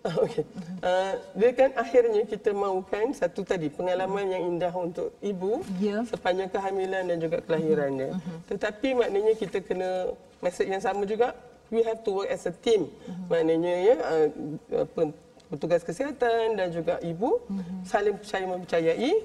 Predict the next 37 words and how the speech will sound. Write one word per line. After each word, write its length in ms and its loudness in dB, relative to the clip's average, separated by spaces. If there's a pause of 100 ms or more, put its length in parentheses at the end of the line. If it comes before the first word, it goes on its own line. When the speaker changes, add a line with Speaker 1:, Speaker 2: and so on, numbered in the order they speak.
(240)
Speaker 1:
dan 160 -2
mempunyai 320 -2
sangkaan 480 -2
baik 240 0
terhadap 240 -2
satu 160 -8
sama 240 -2
lain. 160 -2
InsyaAllah. 400 2
Speaker 2:
Mhm. 320 -14
Speaker 1:
Saya 80 -2
rasa 160 4
itulah 320 2
nanti 320 0
rupanya 480 0
resepi 560 -2
Speaker 2:
Mhm. 400 -8
Speaker 1:
untuk 400 -2
kejayaan 720 0
kehamilan 560 -2
yang 160 4
ini 240 0
dan 240 0
juga 240 -2
anak-anak 480 0
yang 80 4
seterusnya. 480 -10
Speaker 2:
V 80 -6
E 240 -2
bukan 480 -6
seluk 320 -8
suka-suka? 560 -8
Speaker 1:
Ah, 160 2
tidak. 320 0 (240)
Kita 240 2
hanya 240 8
buat 320 6